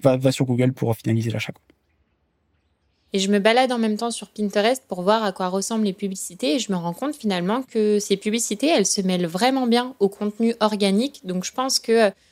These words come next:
Speaker 2: on a tout intérêt, en effet, dans ce sens-là, à faire en sorte que, euh, ta pub ne ressemble pas à une pub. Ça me fait un peu penser à l'ancien temps, euh, sur Meta,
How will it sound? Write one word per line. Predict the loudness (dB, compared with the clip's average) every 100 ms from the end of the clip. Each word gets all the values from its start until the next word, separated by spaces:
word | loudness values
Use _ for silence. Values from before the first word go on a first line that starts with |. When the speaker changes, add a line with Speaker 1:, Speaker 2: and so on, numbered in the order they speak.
| _
Speaker 2:
on | -2
a | 0
tout | 0 -2
intérêt, | -2 0 0 2
en | 0 0
effet, | -2 -2
dans | 0
ce | -2
sens-là, | -2 -2 0 0
à | 0
faire | -4
en | -2
sorte | 2 2 0 -4
que, | 0
euh, | 2 2
ta | 2
pub | -2 -2 -4 -2
ne | 0
ressemble | 0 0 -2
pas | 0 2
à | 2
une | 2
pub. | 0 0 0 -2 _ _
Ça | -2 -2
me |
fait | 2
un | 0
peu | 0
penser | -2 -4 -2 0
à | 2
l'ancien | 2 0 -2 -4
temps, | -2 -2 0
euh, | -2
sur | -4 -4 -2
Meta, | -2 2 0